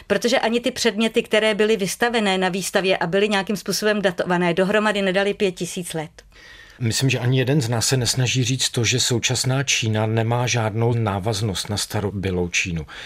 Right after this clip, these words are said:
Speaker 2: Ze strany propagandistických orgánů se jedná o manipulaci, protože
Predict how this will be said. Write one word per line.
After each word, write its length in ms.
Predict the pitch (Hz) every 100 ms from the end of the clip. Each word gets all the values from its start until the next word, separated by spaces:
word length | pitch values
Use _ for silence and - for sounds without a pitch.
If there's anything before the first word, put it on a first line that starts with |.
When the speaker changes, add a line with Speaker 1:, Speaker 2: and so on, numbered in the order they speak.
| -
Speaker 2:
Ze 100 | 110
strany 340 | - 117 127
propagandistických 1000 | 131 120 - 107 120 117 - 117 - -
orgánů 360 | 117 107 110 117
se 140 | -
jedná 220 | 117 110 -
o 100 | 123
manipulaci, 720 | 113 113 113 104 87 - 85
protože 500 | 95 - 95 110